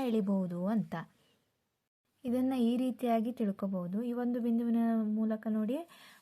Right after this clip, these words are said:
ಮೊದಲು ಒಂದು ಈ ರೀತಿಯಾಗಿ ಒಂದು ರೇಖೆಯನ್ನು ಎಳೆದೆ, ಅದೇ ರೀತಿಯಾಗಿ ಈ ರೀತಿಯಾಗಿ ಎಳಿಬಹುದು, ಈ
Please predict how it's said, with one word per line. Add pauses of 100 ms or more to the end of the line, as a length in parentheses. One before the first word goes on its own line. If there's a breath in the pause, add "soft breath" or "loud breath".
(120)
ಮೊದಲು
ಒಂದು (380)
ಈ
ರೀತಿಯಾಗಿ
ಒಂದು
ರೇಖೆಯನ್ನು
ಎಳೆದೆ, (560 loud breath)
ಅದೇ
ರೀತಿಯಾಗಿ (840)
ಈ
ರೀತಿಯಾಗಿ
ಎಳಿಬಹುದು, (2000)
ಈ